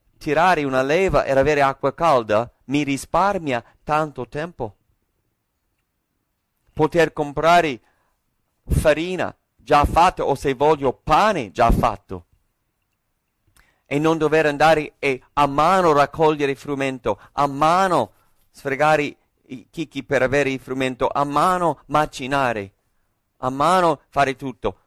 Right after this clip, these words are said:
mi risparmia molto tempo. E allora io ho più del necessario che mi permette di investire o che posso pregare, che possiamo pregare per saggezza di capire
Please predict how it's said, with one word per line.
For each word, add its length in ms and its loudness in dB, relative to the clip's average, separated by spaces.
mi 160 -2
risparmia 560 -2
molto 500 -2
tempo. 480 -12
E 140 -6
allora 440 2
io 220 -4
ho 420 -2
più 360 -4
del 340 0
necessario 1000 -6
che 160 -8
mi 180 -6
permette 560 -8
di 260 -12
investire 720 -8
o 300 0
che 140 -16
posso 480 -4
pregare, 680 -2
che 140 -14
possiamo 540 -8
pregare 400 -2
per 140 -10
saggezza 460 -8
di 100 -16
capire 520 -10